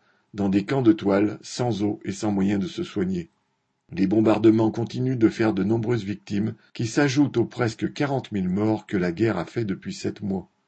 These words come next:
Et avec l'entrée des chars israéliens à Rafah, la situation va encore empirer.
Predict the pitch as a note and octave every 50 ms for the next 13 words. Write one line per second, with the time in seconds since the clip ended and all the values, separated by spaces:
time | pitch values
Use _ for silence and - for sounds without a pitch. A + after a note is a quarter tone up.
0 | _ _ _ _ _ _ _ _ _ _ _ _ _ _ _ _ - - F#2 F#2+
1 | G2 F2+ A2 G#2+ A2 A2 A2+ A2+ A2+ A2 - A#2+ A2 G2 F#2 - - A#2+ G#2+ G2
2 | G2+ G#2 F#2+ - - G#2+ G#2+ G#2 G2 G2 G#2 G2+ G2 G2 - F2+ E2+ E2 F#2+ G2
3 | F#2+ - A2+ A2 A2 A2 - _ _ _ - G#2 G#2 - - B2 A2+ - A2 -
4 | - - A#2 A2+ F#2+ F#2 F2+ F2+ E2+ - G#2+ G2+ F#2 F#2+ E2+ - - F#2+ E2+ F2+
5 | E2+ -